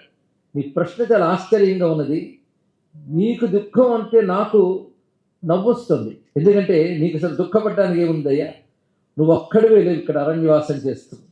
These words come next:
నలుగురు అన్నదమ్ములు ఉన్నారు, పైగా బంధుజనులు ఉన్నారు, కొంతమంది నిన్ను ఆశ్రయించుకుని వచ్చారు ఇక్కడికి. పైగా మహర్షులు లాంటి విప్రులు ఇక్కడికి వచ్చి నీ కోసం అని క్రతువులు, యజ్ఞములు, యాగములు ఇత్యాదులు చేస్తున్నారు. ఇక్కడ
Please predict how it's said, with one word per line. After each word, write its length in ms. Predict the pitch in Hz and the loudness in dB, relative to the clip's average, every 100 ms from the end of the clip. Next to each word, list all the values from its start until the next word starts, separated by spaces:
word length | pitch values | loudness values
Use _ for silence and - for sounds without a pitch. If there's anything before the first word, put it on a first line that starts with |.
| _ _ _ _ _ _ - | _ _ _ _ _ _ 0
నలుగురు 280 | 160 165 151 | 2 4 2
అన్నదమ్ములు 440 | 160 196 190 175 | 0 0 0 0
ఉన్నారు, 240 | 165 156 - _ _ _ _ _ _ - | -2 -4 -6 _ _ _ _ _ _ -2
పైగా 160 | 165 160 | 0 2
బంధుజనులు 680 | 135 180 180 208 208 196 | 0 2 4 4 4 2
ఉన్నారు, 280 | 185 185 160 - _ | 2 0 -2 -4 _
కొంతమంది 420 | 147 151 160 196 | -6 -2 -2 0
నిన్ను 180 | 185 160 | -2 -2
ఆశ్రయించుకుని 600 | 170 - 208 208 175 180 | -4 0 2 2 0 -2
వచ్చారు 280 | 170 - 170 | -4 -2 -2
ఇక్కడికి. 380 | 151 127 - _ _ _ _ _ _ _ | -2 -8 -18 _ _ _ _ _ _ _
పైగా 260 | 147 175 160 | 0 2 0
మహర్షులు 720 | 135 160 226 - 254 208 170 | 0 -2 -4 -2 0 0 -2
లాంటి 720 | 165 170 190 185 160 185 170 - _ - | -4 -4 -2 0 0 0 -4 -12 _ -10
విప్రులు 380 | 175 - 294 240 | -10 -2 0 2
ఇక్కడికి 300 | - 190 175 | 2 0 0
వచ్చి 580 | 175 - 190 165 165 - _ | -4 -4 0 0 0 -6 _
నీ 120 | 160 | 0
కోసం 420 | 196 196 202 220 196 | 2 2 0 0 0
అని 300 | 180 180 - _ | -2 -4 -10 _
క్రతువులు, 580 | 170 - 190 185 190 175 | -4 0 2 4 4 4
యజ్ఞములు, 460 | 156 143 175 175 | 0 0 -4 -2
యాగములు 440 | 175 165 165 170 170 | 2 2 0 -2 -2
ఇత్యాదులు 520 | 165 170 165 165 170 | -2 -2 0 -2 -2
చేస్తున్నారు. 480 | 175 - 165 127 - | -4 -4 -4 -4 -6
ఇక్కడ 300 | - 135 | -10 -16